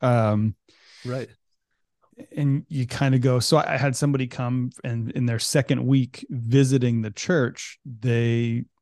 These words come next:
Speaker 1: you know, went around telling everybody I was preaching heresy and they couldn't believe I would get up and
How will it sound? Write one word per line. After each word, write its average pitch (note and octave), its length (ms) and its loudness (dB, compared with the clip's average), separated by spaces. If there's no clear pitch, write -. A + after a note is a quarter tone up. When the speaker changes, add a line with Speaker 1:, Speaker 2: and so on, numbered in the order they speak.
Speaker 1:
you C3 80 -2
know, A2+ 80 2
went A#2 180 4
around A2+ 240 0
telling A2+ 300 -4
everybody A2 400 -4
I G#2+ 60 -4
was G#2 140 -8
preaching A#2 400 -4
heresy C3 640 4
and A2 140 0
they G#2 80 -6
couldn't A2 240 -4
believe G#2+ 260 -4
I A2 60 -4
would G#2+ 140 -6
get G#2+ 160 -4
up G#2+ 180 -4
and G#2 260 -6